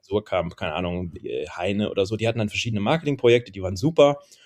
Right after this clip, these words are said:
Und haben gesagt, „Ja, wir haben das hier mit zehn Leuten vier Monate lang umgesetzt. Das Budget waren achtundachtzigtausend Euro und so weiter.“ Und dann haben die halt immer so ein bisschen erzählt. Und dann war ich dran und hab gesagt, „Ja, also wir haben das in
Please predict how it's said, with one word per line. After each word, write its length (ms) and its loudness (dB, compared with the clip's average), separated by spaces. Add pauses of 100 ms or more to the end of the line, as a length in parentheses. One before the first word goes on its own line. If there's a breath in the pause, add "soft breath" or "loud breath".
(160 soft breath)
Und 80 -4
haben 60 0
gesagt, 220 -2
„Ja, 200 2
wir 80 2
haben 80 2
das 180 0
hier 140 -2
mit 160 -6
zehn 180 2
Leuten 600 2
vier 180 4
Monate 300 2
lang 160 0
umgesetzt. 640 4
Das 80 0
Budget 400 2
waren 200 4
achtundachtzigtausend 960 -4
Euro 520 8
und 100 2
so 140 0
weiter.“ 240 6
Und 60 2
dann 100 2
haben 80 4
die 80 6
halt 100 6
immer 140 6
so 80 -2
ein 20 -4
bisschen 160 -4
erzählt. 480 -4 (640 soft breath)
Und 100 -4
dann 140 4
war 100 8
ich 140 0
dran 260 2
und 100 2
hab 120 -4
gesagt, 280 2
„Ja, 140 6
also 220 0
wir 80 2
haben 120 0
das 260 0
in 380 0